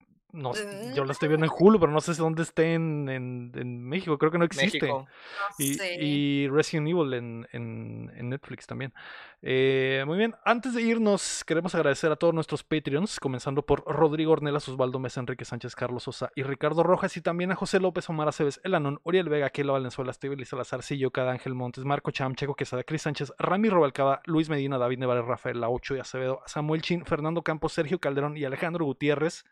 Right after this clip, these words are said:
Speaker 1: Recuerden que pueden apoyarnos en patreon punto com diagonal loop dateando o dándole like al video y suscribiéndose a nuestro canal de YouTube, que ya estamos cerca de ser quinientos al fin.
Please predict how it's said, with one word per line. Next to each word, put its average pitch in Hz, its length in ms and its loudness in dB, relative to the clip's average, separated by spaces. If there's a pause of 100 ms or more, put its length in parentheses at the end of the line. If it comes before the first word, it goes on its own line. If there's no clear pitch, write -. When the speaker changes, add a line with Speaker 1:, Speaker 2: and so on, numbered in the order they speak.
(1900)
Speaker 1:
Recuerden 185 840 6
que 165 80 0
pueden 151 260 4
apoyarnos 147 480 4
en 131 80 -6
patreon 143 320 0
punto 139 280 -2
com 139 160 2
diagonal 131 280 0
loop 127 160 -4
dateando 127 480 0
o 131 500 4
dándole 156 380 6
like 156 420 2
al 139 120 -2
video 139 260 0
y 185 60 4
suscribiéndose 165 880 0
a 135 100 -6
nuestro 143 280 0
canal 147 300 -2
de 160 80 2
YouTube, 165 300 2
que 175 100 -2
ya 165 80 2
estamos 208 300 2
cerca 196 280 2
de 156 60 2
ser 147 460 0
quinientos 139 540 -2
al 120 120 -2
fin. 147 340 -2